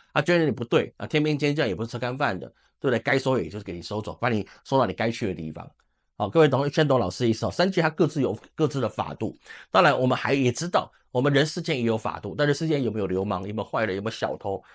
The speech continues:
再好治安的地方啊，那抓新加坡啊，他就没有凶，刑案跟凶杀案嘛，有嘛，不然他刑法来干嘛？对不对？就中国大陆的监控很好，哎，每一年都还是有，还是有这些作奸犯科的人出现啊，对不对？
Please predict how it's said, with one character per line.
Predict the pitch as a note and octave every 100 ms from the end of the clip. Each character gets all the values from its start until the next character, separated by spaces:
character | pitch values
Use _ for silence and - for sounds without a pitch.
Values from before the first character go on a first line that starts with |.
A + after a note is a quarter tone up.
| - -
再 | D#3+
好 | G2 F#2
治 | - C3+
安 | B2
的 | A2
地 | A#2 G#2+
方 | G2+ G2
啊， | E2
那 | - A#2
抓 | D3+
新 | C3+ C3+ C3+
加 | A#2
坡 | G#2+ G#2+ G2
啊， | - -
他 | -
就 | C#3+
没 | A#2+ A#2
有 |
凶， | G2 A#2
刑 | G#2+ - A2+ A2+
案 | B2
跟 | A2+
凶 | A2+ G#2+
杀 | G#2+
案 | G2 G#2+
嘛， | F#2+ F2+ _ -
有 | C3 G#2
嘛， | G2+
不 | E3
然 | C3+
他 | -
刑 | - B2
法 | C3
来 | F2 G2
干 | B2
嘛？ | F#2+ D#2+ - _ _ _
对 | F#3
不 | F3
对？ | C3+ - _
就 | - E3
中 | F#3+
国 | D#3+
大 | E3 D#3
陆 | D3
的 | B2+
监 | - D3
控 | D3+
很 | A#2 G#2+
好， | G2 - _ -
哎， | C#3
每 | D#3 A#2+
一 | F#3+
年 | E3+ C#3
都 |
还 | C#3 A#2
是 | A2+ D3
有， | B2 F2+
还 | - A#2
是 | - D3
有 | F#2+
这 | A#2
些 | B2+ B2
作 | B2 B2+
奸 | A#2+
犯 | A#2+ G#2
科 | A#2
的 |
人 | G2+ F#2+
出 | B2
现 | A#2+ D3+
啊， | B2 C3 _ _ _ _
对 | F#3+
不 | F#3+
对？ | G3 -